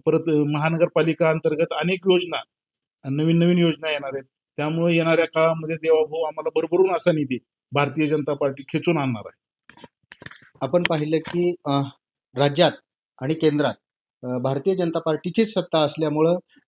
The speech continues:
Speaker 2: अ, विकास जो राहिलेला आहे तो भारतीय जनता पार्टीच करू शकेल आणि येणाऱ्या काळामध्ये पंधरा तारखेला जे मतदान आहे, मतदान रूपी आशीर्वाद, अ, मतदार कसे देणार आहेत याकडे आपलं बघण्याचं,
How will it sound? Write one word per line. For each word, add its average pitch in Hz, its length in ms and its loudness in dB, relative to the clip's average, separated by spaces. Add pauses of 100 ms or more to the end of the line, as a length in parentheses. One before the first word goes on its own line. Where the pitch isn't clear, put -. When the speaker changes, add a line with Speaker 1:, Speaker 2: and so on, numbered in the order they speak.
Speaker 2:
अ, 143 40 -2
विकास 147 720 2
जो 190 300 4 (300)
राहिलेला 147 460 4
आहे 156 320 0 (340)
तो 151 60 -4
भारतीय 143 340 0
जनता 147 240 0
पार्टीच 143 420 -2
करू 151 200 0
शकेल 147 360 -2 (360)
आणि 160 420 0
येणाऱ्या 180 280 4
काळामध्ये 147 500 0 (240)
पंधरा 156 240 4
तारखेला 170 360 0
जे 160 120 0
मतदान 151 400 2
आहे, 139 220 -2 (280)
मतदान 147 360 4
रूपी 202 220 2
आशीर्वाद, 180 420 2 (220)
अ, 147 180 2
मतदार 143 400 2
कसे 160 300 0
देणार 147 240 0
आहेत 147 200 -2
याकडे 143 380 0
आपलं 160 260 0
बघण्याचं, 139 400 -2